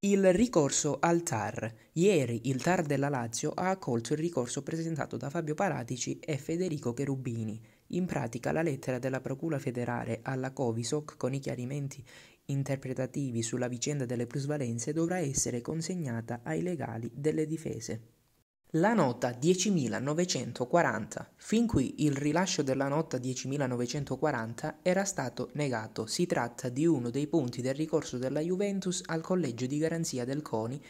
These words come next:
perché in linea teorica potrebbe retrodelegare i termini di un obbligo di un'apertura di inchiesta, rendendo parte degli atti inutilizzabili. Saranno i giudici a decidere.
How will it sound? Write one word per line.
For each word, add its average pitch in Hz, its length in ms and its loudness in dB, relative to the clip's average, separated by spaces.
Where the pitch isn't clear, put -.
perché 170 300 -2
in 180 160 2
linea 123 300 -2
teorica 139 520 0
potrebbe 123 540 -4
retrodelegare 160 920 -2
i 175 160 -4
termini 135 500 0
di 156 120 -2
un 185 140 0
obbligo 175 400 0
di 160 100 -2
un'apertura 170 560 -4
di 127 100 -6
inchiesta, 127 640 -4
rendendo 143 500 2
parte 131 560 -2
degli 170 300 0
atti 123 420 -6
inutilizzabili. 131 1300 4
Saranno 175 460 6
i 180 80 4
giudici 139 580 2
a 139 140 0
decidere. 123 800 0